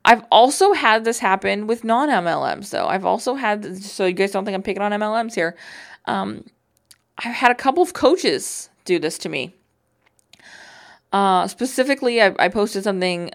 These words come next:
uh, er, late last year around an event I was speaking at. And <laughs> I had someone being like, "Are you looking for a speaker coach?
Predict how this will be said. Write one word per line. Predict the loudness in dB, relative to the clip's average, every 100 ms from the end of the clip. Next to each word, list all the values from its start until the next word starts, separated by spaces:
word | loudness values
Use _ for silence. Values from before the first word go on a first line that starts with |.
| -6
uh, | -2 -2 -2 -2 -2 -4 _ _ _ -6
er, | -2 0 -2 -2 -2
late | 0 2
last | 4 4 2 -2
year | 0 2
around | 2 0 0 0 -2 -2
an | -4
event | 0 2
I |
was | 0
speaking | -2 -4 -4 -8
at. | -8 -10 -18 -20 -20 -20 _ -8
And | 0 2 0
<laughs> |
I |
had | -2 0 0 -2
someone | -2 0 2 2
being | 2 0
like, | 0 -6 -18 -18 -6
"Are | 6
you | 8
looking | 8 4
for | 0
a | -2
speaker | -2 -4 2
coach? | 4 4